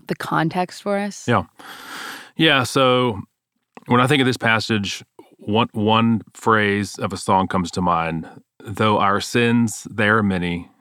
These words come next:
Speaker 2: your mercy is more." Uh, when I think about where we are in the context of Genesis, um, we've seen a lot of sin.
Speaker 1: Mm-hmm.
Speaker 2: We've seen the sin of Adam and Eve. We've seen the sin of Cain and Abel. We've seen, well,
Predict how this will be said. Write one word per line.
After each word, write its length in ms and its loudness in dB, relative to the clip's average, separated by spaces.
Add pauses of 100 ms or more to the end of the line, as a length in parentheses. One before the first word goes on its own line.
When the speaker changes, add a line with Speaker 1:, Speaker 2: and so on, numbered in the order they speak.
Speaker 2:
your 220 -2
mercy 380 -4
is 140 -4
more." 360 -4 (600)
Uh, 220 2
when 140 2
I 40 2
think 200 0
about 280 0 (180)
where 360 2
we 160 2
are 340 2
in 100 -2
the 60 -2
context 400 0
of 80 -10
Genesis, 720 -2 (260)
um, 640 -2 (680)
we've 180 2
seen 240 2
a 60 2
lot 160 2
of 80 -2
sin. 320 -4 (160)
Speaker 1:
Mm-hmm. 380 -2 (220)
Speaker 2:
We've 220 -2
seen 560 0
the 100 0
sin 220 -2
of 240 -4
Adam 220 0
and 80 0
Eve. 380 0
We've 180 -2
seen 640 -4
the 100 -6
sin 460 0
of 540 -6
Cain 200 -2
and 100 0
Abel. 440 2
We've 140 -2
seen, 420 -2
well, 200 -4